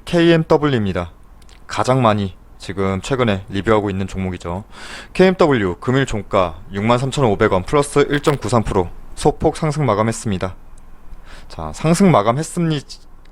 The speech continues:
했지만 화가 나네요. 그죠? 항상 비교 대상으로 삼는 종목이 에이스테크인데 에이스테크만큼은 가져야 하는데 참 비리비리합니다. 그래서 화가 났어요. 자, 오늘 케이엠더블유 말고도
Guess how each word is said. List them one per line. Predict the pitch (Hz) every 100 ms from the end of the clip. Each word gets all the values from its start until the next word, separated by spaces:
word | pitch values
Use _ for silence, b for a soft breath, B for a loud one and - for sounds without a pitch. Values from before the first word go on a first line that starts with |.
| -
했지만 | 175 - - 156 165 180 - -
화가 | - 185 202
나네요. | 143 104 90 87
그죠? | - 90 127 - - - B B B B B
항상 | - 220 233
비교 | 220 180 - 190
대상으로 | 147 160 165
삼는 | 165 170 165
종목이 | 147 123 131 131
에이스테크인데 | 95 113 - 135 113 101 120 101
에이스테크만큼은 | 107 - 202 - 196 190 190 - 196 214 226
가져야 | - - 127 135
하는데 | 120 135 113 95 82 -
참 | - 180 180
비리비리합니다. | 117 110 117 123 123 101 98 -
그래서 | 107 101 123
화가 | 120
났어요. | 117 98 101 90 90 - B B B B B B B -
자, | - 92 87 82 82 -
오늘 | 104 104 95 92 92 104 - - - - - - - - - - - B B B B B B - - - -
케이엠더블유 | - 165 160 165 151 151
말고도 | 101 90 113 117 95 95